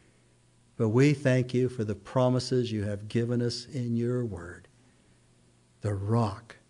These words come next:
Jesus Christ. And Father, may we ever mindful of all that this means as we go about living our lives and building our lives,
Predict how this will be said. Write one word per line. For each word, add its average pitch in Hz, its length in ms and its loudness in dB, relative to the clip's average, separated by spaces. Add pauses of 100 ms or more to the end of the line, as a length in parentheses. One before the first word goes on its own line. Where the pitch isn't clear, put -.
(680)
Jesus 117 500 -4
Christ. - 680 -16 (1000)
And 98 140 -6
Father, 123 420 4
may 110 220 2
we 104 380 -2
ever 131 560 0
mindful 104 540 -4 (1800)
of 95 160 -10
all 117 420 0
that 120 180 0
this 120 300 -2
means 98 680 -8 (1000)
as 95 300 -6
we 120 480 4 (920)
go 117 160 6
about 117 340 2
living 120 320 4
our 127 160 4
lives 117 460 2
and 95 180 -4
building 117 360 0
our 117 160 -2
lives, 107 540 -4